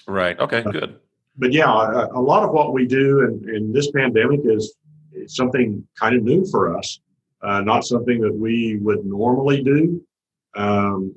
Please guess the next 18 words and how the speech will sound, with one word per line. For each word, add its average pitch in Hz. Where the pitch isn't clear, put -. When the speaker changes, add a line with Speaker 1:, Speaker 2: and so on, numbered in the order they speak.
Speaker 2:
we're 120
responsible 123
for 117
the 101
preparedness, 127
the 101
response, 120
and 104
the 107
recovery 107
of 104
our 107
community 117
for 117
any 196
type 98
of 98
impact. 82